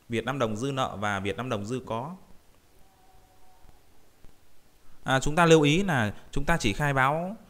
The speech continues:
những số dư ở những tài khoản chi tiết, còn những tài khoản mẹ thì Smart sẽ tự động,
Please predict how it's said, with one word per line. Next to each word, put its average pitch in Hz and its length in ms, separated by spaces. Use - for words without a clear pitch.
những 190 540
số 147 160
dư 156 180
ở 107 100
những 131 200
tài 131 120
khoản 95 200
chi 147 140
tiết, 190 200
còn 117 200
những 123 180
tài 123 160
khoản 98 580
mẹ 123 340
thì 110 180
Smart 131 380
sẽ 160 100
tự 156 120
động, - 240